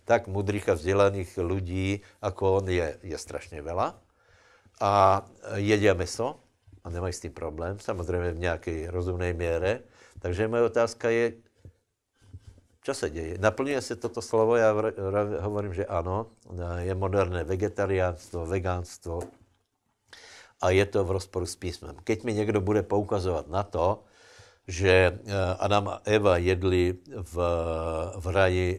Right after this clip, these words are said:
iba ovocie, hej, tak to je, prosím vás, zlý argument, lebo vám p-, můžem poukázat na to, že, že, eh, od deviatej kapitoly Boh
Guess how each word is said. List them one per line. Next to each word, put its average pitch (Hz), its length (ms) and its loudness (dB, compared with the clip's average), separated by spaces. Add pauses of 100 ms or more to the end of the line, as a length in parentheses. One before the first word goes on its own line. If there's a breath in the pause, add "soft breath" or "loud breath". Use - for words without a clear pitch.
(120)
iba 82 380 -2 (680)
ovocie, 98 640 0 (280)
hej, 90 200 -6
tak - 240 -6
to - 120 -4
je, 95 60 2
prosím 95 300 -8
vás, 82 160 -4
zlý 92 220 0
argument, 90 600 -2
lebo 87 300 0
vám 90 180 0
p-, - 160 -14
můžem 92 300 -6
poukázat 90 540 -4
na 92 120 -4
to, 90 200 -6
že, 95 340 4 (880 soft breath)
že, 92 580 6
eh, 98 420 2
od 101 140 -4
deviatej 98 420 4
kapitoly 90 720 0
Boh 101 420 4